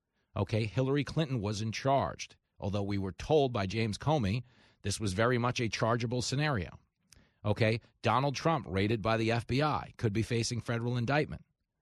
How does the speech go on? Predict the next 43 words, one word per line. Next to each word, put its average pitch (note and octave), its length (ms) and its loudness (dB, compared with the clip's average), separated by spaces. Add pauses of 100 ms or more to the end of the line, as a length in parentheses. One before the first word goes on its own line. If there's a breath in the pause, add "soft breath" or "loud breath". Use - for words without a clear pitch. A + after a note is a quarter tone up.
(140)
Okay, G#2 260 2
because G#2+ 320 0
he, C#3+ 400 0
as G2 140 -4
a G2+ 80 -2
former G#2+ 320 -4
president A2 540 0
with G2 100 -2
actual A2+ 320 -4
security F3 420 0
clearance, G2 480 -4
afforded C3+ 460 0
Secret A#2+ 360 -4
Service A#2+ 320 -2
protection, C3+ 680 0 (1160)
is B2+ 120 2
accused C3 380 2
of C#3 80 0
possessing A2 400 0
documents A2+ 480 -2
he A2+ 60 -2
shouldn't G2 260 -2
have A2 80 -4
had. D#3 380 -2
Meanwhile, B2 460 2
back B2 260 -2
at - 60 -10
the G#2 60 -8
ranch, C#3+ 380 -2
Joe B2 160 0
Biden B2+ 280 -2
is A2 100 -2
a A2 60 -2
former A2+ 280 -4
vice C#3+ 260 0
president G#2 440 -2
who G#2+ 80 -2
did D3 180 0
not B2 200 0
have F2+ 140 -2
declassification G2 1040 -4
powers. F2 520 -8 (920)
Okay, G2 440 0